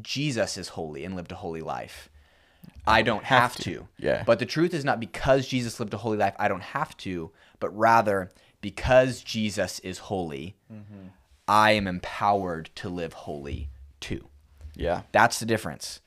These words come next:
Speaker 1: Not because he's holy, I don't have to be, but because holy, Jesus is holy, I can be. Like,
Speaker 2: Right.
Speaker 1: that's what he calls us into. And now that kind of begs the question, you know, will I get to a point in my life where I never sin again?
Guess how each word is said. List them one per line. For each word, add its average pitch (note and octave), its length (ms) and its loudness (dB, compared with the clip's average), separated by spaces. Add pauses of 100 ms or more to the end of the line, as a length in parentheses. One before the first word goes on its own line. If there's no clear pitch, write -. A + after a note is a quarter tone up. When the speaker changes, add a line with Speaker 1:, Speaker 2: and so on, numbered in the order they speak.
Speaker 1:
Not G#2+ 240 2
because A#2 260 -2
he's A#2 100 -4
holy, A#2 200 2
I A2+ 60 6
don't G#2+ 100 0
have A#2+ 240 0
to G2 80 -14
be, F2 240 -6
but F2+ 140 -12
because F#2+ 280 -4
holy, F#2+ 520 -6
Jesus G2 320 -8
is F#2 120 -10
holy, F2 320 -6
I C#2+ 100 -8
can D#2+ 360 -10
be. B1 240 -16 (400)
Like, E2+ 120 -2
Speaker 2:
Right. A#2+ 320 6
Speaker 1:
that's G2+ 200 4
what G#2 80 0
he F#2 40 -4
calls F2+ 220 -2
us E2+ 120 -12
into. D#2+ 260 -14 (580)
And G#2+ 440 2 (840)
now A#2 240 6
that A2+ 320 2
kind C3+ 140 -2
of A2+ 60 -2
begs A2 200 2
the G#2 80 -8
question, F#2+ 600 -6 (1300)
you G2+ 140 -6
know, E2+ 200 -8 (140)
will A2+ 300 4
I G#2+ 80 6
get A2 160 -4
to A#2 80 -8
a G2+ 40 -4
point G#2 240 -8
in G#2 40 -8
my F#2 100 -4
life F#2+ 240 -2
where F#2+ 120 -2
I - 20 -2
never F#2 300 -6
sin F2+ 200 -10
again? D#2 380 -10